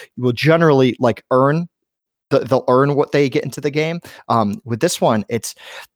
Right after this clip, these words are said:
it's just really nice to have, you know, that one exclusive outfit or that one exclusive, uh, area inside the game.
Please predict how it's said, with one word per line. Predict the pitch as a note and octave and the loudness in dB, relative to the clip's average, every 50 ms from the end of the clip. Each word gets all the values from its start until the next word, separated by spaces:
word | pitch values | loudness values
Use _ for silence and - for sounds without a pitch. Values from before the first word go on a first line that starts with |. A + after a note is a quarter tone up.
| - - - _ _ _ _ _ | -20 -20 -20 _ _ _ _ _
it's | - B2+ - - | -8 -8 -6 -2
just | - C#3+ C3 - | -2 -2 -2 -2
really | A#2+ B2+ C#3 D#3+ E3+ E3 E3 D#3 | 0 2 4 6 6 6 6 6
nice | D#3 D#3 D3 B2 G2+ G2 - - - - C3 - | 4 4 4 2 2 0 -4 -10 -14 -14 -16 -6
to | - C#3+ B2 | -4 -4 -2
have, | A#2 C#3 C#3+ C3+ A#2+ G2+ A2 C3+ | 0 0 2 2 2 0 -2 -4
you | A#2+ A#2 | -4 -2
know, | A2 G#2 | -2 -2
that | G2+ A2+ A2 - G#2+ | 0 0 -2 -2 -2
one | G#2+ A#2+ C3 C3 | -2 0 0 0
exclusive | A#2+ - - - - - - - - - - C3 A#2+ C3+ B2+ - - C#3+ B2 A2 - - | -2 -4 -8 -8 -8 -8 -8 -8 -10 -8 -4 -2 0 0 0 0 0 -2 -2 -2 -2 0
outfit | A#2+ C3 C3 - - - C3 - - | 2 2 0 0 -2 -2 -2 0 0
or | A#2 | -2
that | A2 A2 G#2+ | -4 -4 -4
one | A2 A#2 D3 | -4 -4 -4
exclusive, | - - - - - - - - - - - C#3 C3 B2+ - - B2 A2+ G2 - - _ | -4 -6 -8 -8 -6 -6 -6 -6 -8 -8 -6 -6 -4 -4 -4 -2 -2 -2 -2 -4 -6 _
uh, | A2 G2+ G2+ - - | -4 -4 -4 -2 0
area | C3 C3+ B2+ A#2+ G#2+ F2+ E2+ - | 2 2 2 2 0 -2 -2 -4
inside | G#2 G2 - A#2+ G#2 F#2 | -6 -6 -4 -4 -4 -4
the | - G2 | -4 -4
game. | A2+ B2 A#2+ G2 D#2 - | -2 -2 -2 -4 -6 -10